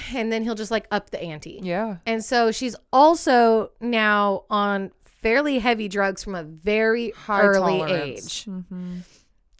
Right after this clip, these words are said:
Speaker 1: At eleven, she's kicked out of regular school for all of her problems. Her parents luckily have the money to send her to, like, a boarding school in Connecticut that deals with, like, troubled kids.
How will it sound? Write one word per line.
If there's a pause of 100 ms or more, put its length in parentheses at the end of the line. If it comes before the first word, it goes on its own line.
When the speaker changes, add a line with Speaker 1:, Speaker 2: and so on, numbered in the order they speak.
Speaker 1:
At
eleven,
she's
kicked
out
of
regular
school
for
all
of
her
problems.
Her
parents
luckily
have
the
money
to
send
her
to,
like,
a (380)
boarding
school
in
Connecticut (400)
that
deals
with,
like,
troubled
kids.